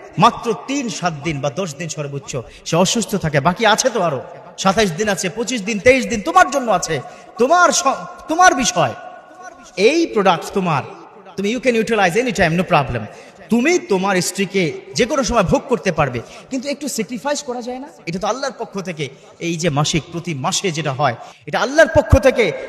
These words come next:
অতএব এই সময়টা প্লিজ তাদেরকে একটু স্যাক্রিফাইস করবে। তোমরা স্যাক্রিফাইস না করাতে যেটা হয়, ঝগড়া হয়। দুই নম্বর হচ্ছে, সেটা হচ্ছে যে স্বামীদের আরেকটা বাজে স্বভাব, একটা হাদিসের উপর ভিত্তি করে তারা দেয়। হাদিস হচ্ছে আমার বিশ্বনবী সাল্লাল্লাহু আলাইহি ওয়াসাল্লাম, তিনি কি বলেছেন?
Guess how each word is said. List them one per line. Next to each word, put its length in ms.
অতএব 260
এই 120
সময়টা 340
প্লিজ 260
তাদেরকে 280
একটু 160
স্যাক্রিফাইস 500
করবে। 280
তোমরা 180
স্যাক্রিফাইস 520
না 100
করাতে 300
যেটা 220
হয়, 180
ঝগড়া 360
হয়। 180
দুই 160
নম্বর 260
হচ্ছে, 560
সেটা 260
হচ্ছে 340
যে 100
স্বামীদের 1040
আরেকটা 380
বাজে 400
স্বভাব, 480
একটা 280
হাদিসের 480
উপর 200
ভিত্তি 260
করে 160
তারা 200
দেয়। 140
হাদিস 260
হচ্ছে 160
আমার 160
বিশ্বনবী 300
সাল্লাল্লাহু 320
আলাইহি 0
ওয়াসাল্লাম, 40
তিনি 140
কি 80
বলেছেন? 380